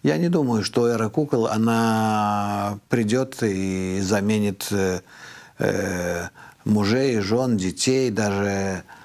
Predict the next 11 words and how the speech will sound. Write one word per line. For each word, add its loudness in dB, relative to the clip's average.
животных 0
домашних. -2
Э, -2
это 0
всё, 0
э, -6
не 2
более 2
чем 0
иг-, 0
игры. 0